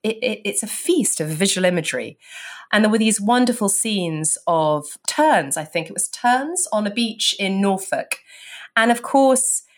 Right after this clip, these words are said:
what we were seeing, I knew was completely different from what, that's right, there was a peregrine falcon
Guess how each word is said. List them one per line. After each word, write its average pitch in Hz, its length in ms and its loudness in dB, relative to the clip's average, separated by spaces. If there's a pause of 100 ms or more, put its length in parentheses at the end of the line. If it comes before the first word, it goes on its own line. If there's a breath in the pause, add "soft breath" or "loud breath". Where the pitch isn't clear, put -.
(220 soft breath)
what 269 280 4
we 240 140 4
were 214 100 0
seeing, 208 960 -4 (140)
I 269 160 6
knew 285 480 8
was 190 180 0
completely 311 640 0
different 233 420 2
from 208 220 2
what, 208 180 4
that's - 220 2
right, 185 120 4
there 202 100 -6
was 220 100 -2
a 247 60 -2
peregrine 247 640 2
falcon 170 580 0